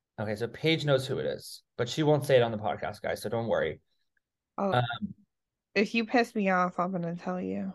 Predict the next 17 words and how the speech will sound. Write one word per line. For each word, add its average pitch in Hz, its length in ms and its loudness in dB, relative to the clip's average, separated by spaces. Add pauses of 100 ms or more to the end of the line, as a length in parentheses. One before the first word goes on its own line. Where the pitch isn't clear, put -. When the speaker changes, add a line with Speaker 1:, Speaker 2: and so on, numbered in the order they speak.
(140)
Speaker 1:
No, 135 240 2
don't 120 140 -4
tell 110 120 -8
me. 107 120 -6 (560)
<laughs> 139 60 -6 (1160)
Um, 131 440 8 (280)
that 175 160 12
is 285 100 8
all 254 140 12
we 220 80 6
have. 214 400 12 (200)
Um, 160 400 8
I 180 260 6
have, 226 560 6 (920)
you 175 100 -8
know, 170 380 2
an 165 220 -6